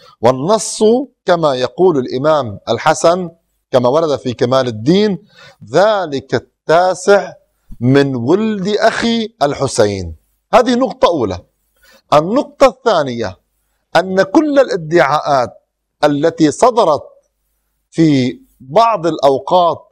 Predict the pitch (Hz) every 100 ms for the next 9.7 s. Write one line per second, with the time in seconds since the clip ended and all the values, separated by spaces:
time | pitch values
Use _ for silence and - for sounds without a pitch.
0 | - 131 - 139 185 190 160 127 - -
1 | 165 139 - 139 131 135 185 135 107 92
2 | _ _ _ _ _ - 113 151 156 170
3 | 190 226 214 196 190 170 160 156 190 175
4 | 156 131 - 135 131 147 240 240 175 151
5 | 131 - 139 139 131 127 131 120 127 131
6 | 127 - 175 190 185 165 - _ _ _
7 | - 131 - 240 254 226 254 - 165 131
8 | 139 165 156 160 127 143 131 131 131 131
9 | 120 123 135 202 202 214 214